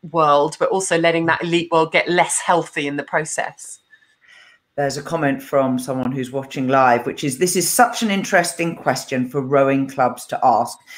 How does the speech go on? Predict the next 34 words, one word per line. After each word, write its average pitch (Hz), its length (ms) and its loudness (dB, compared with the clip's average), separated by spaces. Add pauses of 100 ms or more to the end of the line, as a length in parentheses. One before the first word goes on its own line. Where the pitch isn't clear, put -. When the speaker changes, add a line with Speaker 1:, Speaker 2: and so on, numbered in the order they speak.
(200)
Speaker 2:
especially 202 680 2
as 185 100 0
they 156 200 4
can 156 200 -8
concentrate 143 720 -2
on 135 220 0
pouring 175 480 4
resources 143 680 -4
into 131 260 -4
the 135 180 2
elite 135 520 -2
kids." - 560 -6 (760)
Speaker 1:
Yeah, 330 260 -12 (120)
totally. 220 480 -4
And, 196 300 0
and, 208 200 -4 (200)
you 240 100 0
know, 226 80 6
I, 214 380 4
I - 20 4
always 247 300 2
think, 190 320 -4 (400)
what's, - 600 -2
uh, 180 420 2
what, 220 220 2
what 254 120 4
are 320 40 -2
the 285 80 -8
stories 214 520 2
as 185 160 -2
a, - 100 0
as 214 140 -2
a 202 40 -2
club? 185 480 4